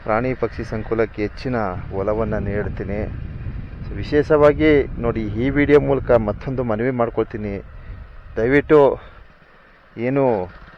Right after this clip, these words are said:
ಬೇಸಿಗೆ ಸಂದರ್ಭದಲ್ಲಿ ಅರಣ್ಯ ಪ್ರದೇಶಗಳಲ್ಲಿ ದಯವಿಟ್ಟು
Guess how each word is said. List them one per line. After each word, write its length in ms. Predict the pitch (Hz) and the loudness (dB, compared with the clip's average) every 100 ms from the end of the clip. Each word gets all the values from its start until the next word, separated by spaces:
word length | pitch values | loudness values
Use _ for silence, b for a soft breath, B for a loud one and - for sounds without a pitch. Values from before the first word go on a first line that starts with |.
| - - - 110 | -20 -20 -14 -4
ಬೇಸಿಗೆ 460 | 135 147 185 180 | -2 0 4 4
ಸಂದರ್ಭದಲ್ಲಿ 760 | 165 156 147 143 131 135 127 107 - - - - - - - - | 4 4 4 4 4 4 2 0 -4 -14 -16 -16 -16 -14 -12 -8
ಅರಣ್ಯ 380 | 113 139 151 | -2 2 4
ಪ್ರದೇಶಗಳಲ್ಲಿ 920 | 147 131 120 123 127 117 117 113 101 95 | 4 2 2 0 0 2 2 2 -2 -2
ದಯವಿಟ್ಟು 720 | 110 117 113 110 85 - | -2 -2 -2 -2 -2 -8